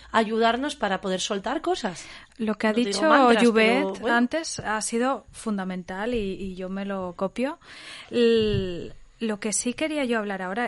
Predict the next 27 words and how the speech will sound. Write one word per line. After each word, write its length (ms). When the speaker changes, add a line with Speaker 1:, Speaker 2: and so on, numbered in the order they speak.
Speaker 2:
es 180
un 80
poco 300
de 260
el 480
refranero 640
español, 560
<laughs> 720
la 120
cantidad 560
de 100
barbaridades 920
que 100
Speaker 1:
Ah. 40
Speaker 2:
tenemos, 580
tipo 380
de, 840
eh, 540
"Quien 220
bien 180
te 140
quiere 260
te 100
hará 160
sufrir", 540
eso 240
es 240